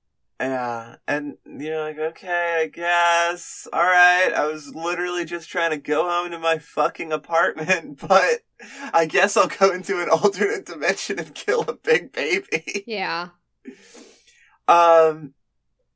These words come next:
Speaker 1: and, uh, and so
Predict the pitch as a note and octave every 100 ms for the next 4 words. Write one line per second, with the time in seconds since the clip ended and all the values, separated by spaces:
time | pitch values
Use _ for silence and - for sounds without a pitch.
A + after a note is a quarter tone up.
0 | - _ _ - D#3+ E3 E3 E3 D#3+ D#3
1 | - - _ _ _ _ _ _ - D3+
2 | D3+ D3+ C#3 - _ _ _ - D#3+ D#3+
3 | - F3+ E3+ E3 E3 D#3